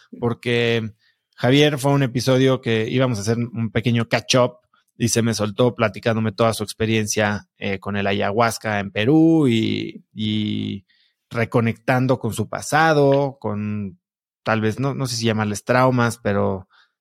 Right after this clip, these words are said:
ciertos asuntos pendientes que tenía con su papá. Y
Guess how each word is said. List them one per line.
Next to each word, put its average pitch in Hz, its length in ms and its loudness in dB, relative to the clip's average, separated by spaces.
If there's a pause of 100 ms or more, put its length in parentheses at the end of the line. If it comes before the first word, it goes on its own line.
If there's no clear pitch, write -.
ciertos - 640 -2
asuntos 113 480 -2
pendientes 110 600 0
que 101 120 -10
tenía 104 360 -4
con 101 140 -10
su - 100 -16
papá. 135 500 0 (380)
Y 123 480 2